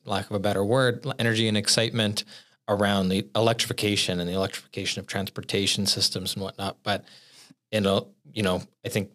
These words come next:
we're decades, if we can ever achieve it, um, to, to electrifying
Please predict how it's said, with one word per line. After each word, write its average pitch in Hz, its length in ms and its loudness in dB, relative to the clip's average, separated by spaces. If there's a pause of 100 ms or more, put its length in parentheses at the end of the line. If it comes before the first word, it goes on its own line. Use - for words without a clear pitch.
(140)
we're 101 80 -6
decades, 120 500 2 (220)
if - 200 -2
we 110 80 2
can 101 140 6
ever 139 260 6
achieve 107 380 4
it, 98 220 4 (180)
um, 98 480 2 (200)
to, 98 480 2 (100)
to 107 160 2
electrifying 101 880 2